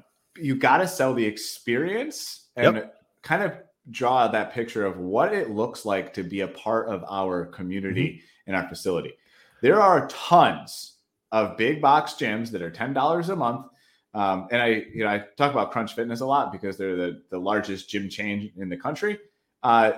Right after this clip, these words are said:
Speaker 1: they're building a new gym down the street from me. And what is the number one marketed thing they use? Ten million dollars of state-of-the-art equipment.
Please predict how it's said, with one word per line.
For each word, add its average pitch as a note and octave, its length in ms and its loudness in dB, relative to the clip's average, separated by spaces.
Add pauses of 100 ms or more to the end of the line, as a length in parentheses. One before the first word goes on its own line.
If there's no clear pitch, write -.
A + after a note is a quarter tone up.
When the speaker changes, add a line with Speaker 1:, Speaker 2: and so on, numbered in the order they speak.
(120)
Speaker 1:
they're C3 200 2
building D#3 320 2
a C3+ 80 0
new C3+ 480 2
gym B2 420 0
down A2+ 200 0
the G#2 60 -6
street C#3 280 -6
from A#2 120 -6
me. G2 340 -4
And G#2+ 280 -2
what D3 180 0
is C4 140 -6
the B3 100 2
number C3 460 0
one A2 420 0
marketed G#2 640 -4
thing A#2 240 -8
they A2 120 -2
use? G#2 480 -6 (500)
Ten A#3+ 680 2
million F#3+ 920 0
dollars C3 880 6 (260)
of A#2+ 180 2
state-of-the-art D#3 920 2
equipment. - 520 -2